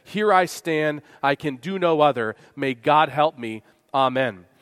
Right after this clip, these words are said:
And then the historian writes this interpretation moving along. Thus spoke a monk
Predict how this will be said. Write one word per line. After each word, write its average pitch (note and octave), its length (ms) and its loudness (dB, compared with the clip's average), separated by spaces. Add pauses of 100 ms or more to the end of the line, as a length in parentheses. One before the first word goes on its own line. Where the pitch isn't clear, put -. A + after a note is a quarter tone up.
And D3+ 140 -4
then F3 140 0
the D#3 80 -4
historian F#3 540 0
writes D#3 360 -2 (100)
this D#3 280 -6
interpretation C#3+ 800 -8
moving B2 340 -8
along. B2 400 0 (400)
Thus G#3 480 2
spoke - 480 -2
a D#3 80 0
monk C#3+ 460 -2